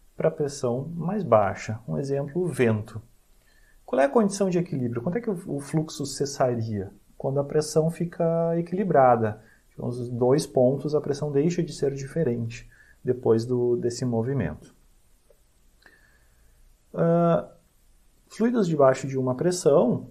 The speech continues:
eles podem ser usados pra quê? Pra realizar trabalho,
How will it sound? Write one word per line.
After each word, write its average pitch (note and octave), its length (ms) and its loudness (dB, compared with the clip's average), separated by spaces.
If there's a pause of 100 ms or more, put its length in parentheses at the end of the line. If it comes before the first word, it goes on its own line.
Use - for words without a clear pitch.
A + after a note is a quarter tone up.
(100)
eles C3+ 280 2
podem C3+ 320 2
ser C#3 240 0
usados B2+ 340 2
pra A#2+ 180 -4
quê? G#3+ 280 -2 (640)
Pra A#2 140 2
realizar A#2+ 580 0
trabalho, A#2 680 0